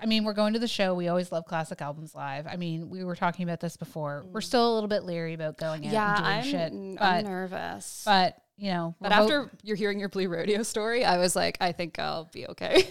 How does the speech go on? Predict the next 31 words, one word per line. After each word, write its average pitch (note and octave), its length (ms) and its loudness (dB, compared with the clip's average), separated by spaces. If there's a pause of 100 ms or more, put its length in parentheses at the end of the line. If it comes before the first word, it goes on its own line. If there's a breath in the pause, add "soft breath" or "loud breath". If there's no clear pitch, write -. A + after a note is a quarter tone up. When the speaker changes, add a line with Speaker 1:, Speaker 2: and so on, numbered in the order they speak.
Speaker 2:
<laughs> G4 100 -2
Speaker 1:
Well, B3+ 200 10
I A#3 120 2
mean, A3+ 240 4
it's A3+ 200 -8
just - 220 -6
that, F#3 280 4
and F3 80 -6
you F3 80 -4
just F3 180 -6
have E3+ 200 -2
to F3 120 -6
take E3 220 -6
it E3 60 -4
upon D#3 260 -6
yourself D3+ 380 -8
to D3 320 -8 (160)
try E3 140 -6
to D3+ 60 -8
be D#3+ 140 -8
safe. D#3 480 -8
And, D3 240 -8 (160)
you E3+ 80 -12
know, D3 180 -8 (280)
I F#3 80 0
tried E3+ 300 -2
to D#3 380 -4 (600)
find E3 340 -4
tickets E3+ 380 -8
where D#3+ 340 -4 (300)
there, F3 120 -10